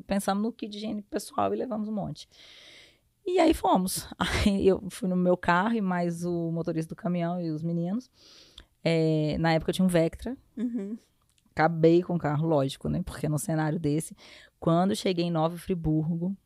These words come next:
Speaker 1: a gente chegou de madrugada, não tinha luz na cidade, tudo assim, completamente destruído, quer dizer, assim, mas era muito. Ela falou assim, "E aí, a gente vai
Speaker 2: E
Speaker 1: pra
Speaker 2: agora?
Speaker 1: onde?" Não, de
Speaker 2: <laughs>
Speaker 1: madrugada, né?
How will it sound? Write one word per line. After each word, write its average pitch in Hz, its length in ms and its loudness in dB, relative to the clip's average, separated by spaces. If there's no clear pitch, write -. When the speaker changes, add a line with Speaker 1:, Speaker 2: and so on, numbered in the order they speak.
Speaker 1:
a 151 100 -2
gente 160 120 2
chegou 160 180 0
de 156 100 0
madrugada, 165 640 -2
não 160 160 0
tinha 170 180 -4
luz 151 240 -2
na 160 80 -2
cidade, 151 540 -4
tudo 180 320 -4
assim, 170 420 0
completamente 214 1200 0
destruído, 175 640 -6
quer - 100 -14
dizer, - 140 -10
assim, 156 320 -4
mas 160 220 0
era 185 200 2
muito. 165 500 4
Ela - 80 -6
falou 247 120 -4
assim, 190 360 -4
"E 202 80 0
aí, 285 120 2
a 190 40 2
gente 175 160 0
vai 170 120 2
Speaker 2:
E 226 40 -2
Speaker 1:
pra 233 100 0
Speaker 2:
agora? 196 280 4
Speaker 1:
onde?" 156 300 -2
Não, 208 200 8
de 170 100 2
Speaker 2:
<laughs> - 0 -
Speaker 1:
madrugada, 202 680 4
né? 185 240 0